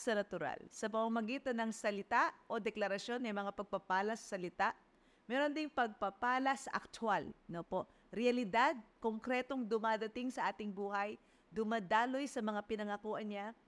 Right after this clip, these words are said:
sumasagana, sumasaya, ano po? At sabi nga, pag, ang pagpapala ay nagdudulot na ito'y matanggap mo yung mga favors, ano po? Yung mga mabuting bagay na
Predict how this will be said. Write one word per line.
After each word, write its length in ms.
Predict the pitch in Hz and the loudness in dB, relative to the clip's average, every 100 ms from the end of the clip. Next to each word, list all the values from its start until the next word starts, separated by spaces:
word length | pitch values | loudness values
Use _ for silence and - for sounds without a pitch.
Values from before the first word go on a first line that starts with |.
| _ _ | _ _
sumasagana, 880 | - 240 247 - 220 220 254 269 339 - _ _ _ _ | -4 -2 0 -2 2 4 4 2 0 -2 _ _ _ _
sumasaya, 720 | - 240 226 220 247 233 240 339 | -8 -2 0 0 0 2 2 0
ano 160 | 233 254 240 | -2 -6 0
po? 160 | 254 262 - | -2 0 2
At 160 | 247 - - | 2 2 -8
sabi 400 | - 226 233 247 | -2 -2 -2 0
nga, 160 | 247 - _ _ _ | 0 -2 _ _ _
pag, 160 | 233 233 - _ | -2 -2 -6 _
ang 120 | 254 | -2
pagpapala 640 | 262 247 226 220 233 254 247 | 0 0 0 2 0 2 2
ay 120 | 233 | 2
nagdudulot 760 | 233 208 180 190 202 220 233 233 | 0 -4 -4 -4 -2 0 0 -2
na 160 | 220 226 | 0 -2
ito'y 320 | 208 254 226 - _ | 0 -2 -4 -8 _
matanggap 480 | 208 247 262 240 247 226 | 0 2 4 2 0 0
mo 160 | 233 | -2
yung 160 | 262 247 | 0 0
mga 160 | 240 240 | 0 -2
favors, 880 | - 214 208 180 208 196 160 - - | -2 -2 0 0 0 0 -6 -12 -12
ano 240 | - 180 160 | -8 -8 -2
po? 160 | 180 | 0
Yung 160 | 196 214 | 0 -2
mga 320 | 233 247 247 | -2 0 2
mabuting 480 | 240 220 254 262 247 | 0 0 -2 -2 -4
bagay 640 | 180 214 208 170 170 175 - _ _ _ | 2 4 4 0 -2 -4 -10 _ _ _
na 320 | 226 240 254 | -2 2 2